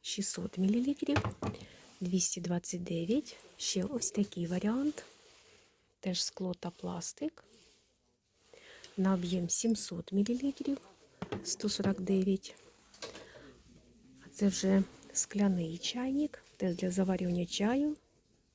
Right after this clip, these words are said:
На об'єм сімсот п'ятдесят мілілітрів.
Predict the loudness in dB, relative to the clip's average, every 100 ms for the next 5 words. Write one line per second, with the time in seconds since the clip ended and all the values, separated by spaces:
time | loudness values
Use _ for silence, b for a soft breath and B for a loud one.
0 | _ _ B B B B B B 4 6
1 | 6 6 4 4 2 2 0 -4 -4 -4
2 | -2 -2 -4 -4 -2 0 0 -2 2 2